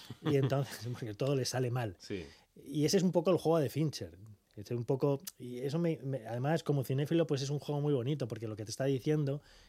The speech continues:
Speaker 1: y lo que intenta verbalizar en la película es que el cine es un animal vivo y por mucho que lo calcules, mm, siempre las piezas se descoordinan. Y precisamente en esa desco-, descoordinación muchas veces están los grandes hallazgos.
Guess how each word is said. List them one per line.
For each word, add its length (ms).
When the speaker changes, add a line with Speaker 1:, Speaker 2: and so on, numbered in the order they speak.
Speaker 1:
y 80
lo 140
que 100
intenta 300
verbalizar 480
en 80
la 100
película 520
es 120
que 680
el 120
cine 280
es 120
un 60
animal 340
vivo 300
y 40
por 160
mucho 240
que 60
lo 140
calcules, 680
mm, 300
siempre 360
las 160
piezas 400
se 180
descoordinan. 800
Y 140
precisamente 540
en 80
esa 180
desco-, 260
descoordinación 760
muchas 240
veces 220
están 400
los 140
grandes 300
hallazgos. 500